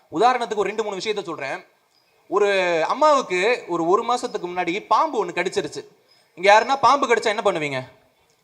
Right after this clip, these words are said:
பாம்பு கடிச்சா என்னக்கா பண்ணுவீங்க? ஹாஸ்பிட்டலுக்கு போவீங்க, இல்லைன்னா அந்த காயத்தை கீறி ஏதாவது ரத்து-, நாட்டு மருந்தாச்சு உடனடியா போடுவீங்க. ஆனா பாம்பு கடிச்ச அந்த அம்மாவை அப்படியே தூக்கி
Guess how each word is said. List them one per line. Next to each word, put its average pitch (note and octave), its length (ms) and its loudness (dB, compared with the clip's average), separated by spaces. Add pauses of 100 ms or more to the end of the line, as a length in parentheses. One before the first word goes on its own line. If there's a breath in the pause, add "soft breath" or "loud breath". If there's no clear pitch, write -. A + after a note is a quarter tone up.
(360)
பாம்பு A3+ 180 4
கடிச்சா A3 240 4
என்னக்கா G#3 220 6
பண்ணுவீங்க? E3 320 0 (960)
ஹாஸ்பிட்டலுக்கு E3 460 2
போவீங்க, C#3 260 2 (240)
இல்லைன்னா F#3+ 260 2 (120)
அந்த D3+ 260 -2
காயத்தை G3 400 4 (140)
கீறி A3+ 300 -4
ஏதாவது G3 240 4
ரத்து-, E3 220 -4
நாட்டு F3 220 2
மருந்தாச்சு F#3 440 -2
உடனடியா G3 360 4
போடுவீங்க. D3 360 -4 (540)
ஆனா F3 160 2 (640 soft breath)
பாம்பு D4 320 4
கடிச்ச A#3+ 320 -2
அந்த G3+ 180 0
அம்மாவை F#3+ 400 4 (320)
அப்படியே B3 500 2
தூக்கி G#3+ 320 -8